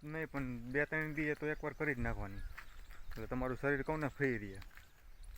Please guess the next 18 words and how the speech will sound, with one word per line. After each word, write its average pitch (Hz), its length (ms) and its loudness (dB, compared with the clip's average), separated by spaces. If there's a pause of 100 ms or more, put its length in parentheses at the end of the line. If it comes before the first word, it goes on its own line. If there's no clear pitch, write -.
(280)
તમારા 123 300 4
હાડકા 135 300 6
બધા 135 220 4
તમને 143 180 2 (420)
જેમ 139 260 6
વારો 147 160 8
હોય 151 100 4
ને 139 60 4
એમ 120 180 0
વારી 117 220 8
શકો. 104 280 -2
તમે 117 180 -2 (200)
કામ 131 220 2
કરતા 143 280 2
હોય 139 80 2
ને, 107 200 -4
જો 147 100 4
કે 147 80 0